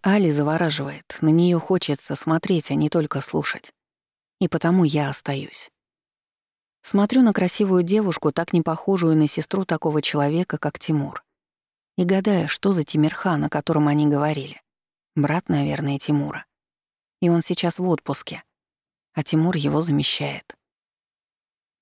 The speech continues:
Рабочий день уже завершен, но у руководителей обычно нет нормированности, особенно если это собственники.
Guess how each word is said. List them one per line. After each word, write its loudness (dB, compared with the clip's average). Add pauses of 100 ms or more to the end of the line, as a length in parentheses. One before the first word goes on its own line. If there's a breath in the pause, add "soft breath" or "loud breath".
Рабочий 2
день 4
уже 4
завершен, 2
но 6
у 2
руководителей 0
обычно 2
нет 4
нормированности, 0 (300)
особенно 2
если 2
это 0
собственники. -2